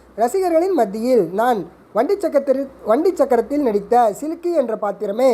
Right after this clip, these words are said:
ஆழமாக பதிந்துவிட்டது. எனவேதான் நான் மீண்டும் மீண்டும் கிளாமர் ரோல்களிலேயே நடிக்க வேண்டிய நிர்பந்தம் ஏற்பட்டுவிட்டது. இந்த நிர்பந்தம் குறித்து நீங்கள் வருத்தப்படவில்லையா?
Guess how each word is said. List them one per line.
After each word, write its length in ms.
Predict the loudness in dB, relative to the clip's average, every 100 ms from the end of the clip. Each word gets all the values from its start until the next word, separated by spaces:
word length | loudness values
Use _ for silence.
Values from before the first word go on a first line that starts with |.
| 0 -8 -20 -14 0
ஆழமாக 520 | 2 4 2 0 0
பதிந்துவிட்டது. 680 | -2 -2 -4 -2 0 0 -2 -6 _ _
எனவேதான் 720 | -2 0 4 4 4 2 0 -2
நான் 200 | -2 -2
மீண்டும் 340 | -2 -4 -2
மீண்டும் 340 | -2 0 0 -2 -2
கிளாமர் 440 | 0 2 4 2
ரோல்களிலேயே 560 | 2 0 -2 -2 0 0
நடிக்க 280 | -2 -4 -4
வேண்டிய 280 | -4 -2 -2
நிர்பந்தம் 480 | 0 0 -2 -2 0
ஏற்பட்டுவிட்டது. 760 | 2 2 0 -2 0 0 2 2 0 -6 -20 _ _ _ _ _ _ _ _ -4
இந்த 240 | 0 2 4
நிர்பந்தம் 520 | 4 4 2 2 0
குறித்து 360 | 0 -4 -2 -2 -2
நீங்கள் 420 | -2 0 0 0
வருத்தப்படவில்லையா? 880 | 0 -2 0 2 2 2 0 0 0